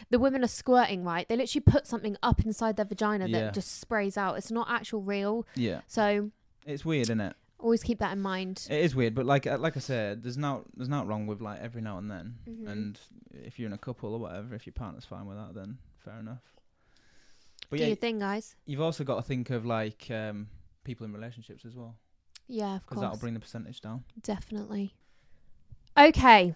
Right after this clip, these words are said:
Speaker 1: so that is the end of multiple choice. Now we're moving on to the true or false round.
Speaker 2: I got that one right, didn't I?
Speaker 1: You did, yeah.
Speaker 2: So I'm on
Speaker 1: Four out of ten.
Speaker 2: four out of ten. That's actually
Speaker 1: So you're on a
Speaker 2: decent.
Speaker 1: forty percent.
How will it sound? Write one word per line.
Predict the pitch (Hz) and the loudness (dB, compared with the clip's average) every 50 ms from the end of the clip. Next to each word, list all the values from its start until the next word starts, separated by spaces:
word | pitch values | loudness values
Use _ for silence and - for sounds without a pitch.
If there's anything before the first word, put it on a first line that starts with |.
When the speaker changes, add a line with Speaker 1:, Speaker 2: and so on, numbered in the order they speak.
| - - - | -4 -8 -4
Speaker 1:
so | - - 302 302 | 2 4 8 10
that | 330 359 285 | 10 10 10
is | 370 - | 8 6
the | 359 349 | 6 6
end | 330 311 302 | 6 6 2
of | 294 233 | 2 2
multiple | 269 262 262 247 - - - 233 | 4 4 4 4 4 0 -2 -2
choice. | 214 - - 220 180 170 180 - | 0 2 4 4 4 4 2 0
Now | 226 240 240 247 | 0 2 2 4
we're | 269 269 | 2 2
moving | 277 277 262 254 247 226 | 0 0 0 0 0 0
on | 220 214 | 0 -2
to | - - | -2 -2
the | 208 202 | -4 -4
true | - - 220 208 | -2 -2 -2 -2
or | 220 | -2
false | - - 196 175 175 - - | 0 0 0 0 0 -2 -6
round. | 175 165 165 170 180 147 - - - | -6 -4 -4 -2 -2 -2 -2 -2 0
Speaker 2:
I | 135 | 2
got | 135 175 147 | 2 2 2
that | 123 | 0
one | 127 131 139 | -2 -2 -2
right, | 143 135 98 | -2 -2 -2
didn't | - 113 110 85 | -2 -4 -4 -4
I? | 120 120 - _ _ _ - - - _ _ - - - | -6 -8 -10 _ _ _ -6 -6 -6 _ _ -20 -20 -12
Speaker 1:
You | 233 202 196 202 202 196 196 196 190 196 - | -8 -6 -2 0 0 0 0 0 -2 -2 -2
did, | 190 190 170 165 - | -2 -4 -2 -4 -4
yeah. | 180 - - - - - - | -8 -10 -10 -12 -14 -16 -8
Speaker 2:
So | - - 127 | -2 2 4
I'm | 120 123 | 6 6
on | 123 123 123 123 123 127 | 6 6 4 4 2 2
Speaker 1:
Four | 120 226 220 208 | 6 6 8 8
out | 190 185 | 6 4
of | - - | 0 -2
ten. | - 170 165 170 170 - | -4 -4 -4 -4 -6 -8
Speaker 2:
four | - 131 123 | -8 -6 -6
out | 117 110 | -6 -8
of | - | -8
ten. | - 143 131 104 92 98 | -8 -8 -8 -6 -6 -4
That's | 135 117 143 | -4 -4 -4
actually | 151 123 135 - | -6 -6 -2 2
Speaker 1:
So | 330 | 4
you're | 330 320 339 359 | 6 6 6 6
on | 359 | 6
a | 359 | 4
Speaker 2:
decent. | - - | 6 6
Speaker 1:
forty | 320 302 - 269 | 6 6 4 2
percent. | - 254 240 - 240 196 190 180 185 - | 0 -2 -2 0 0 2 2 0 -2 -4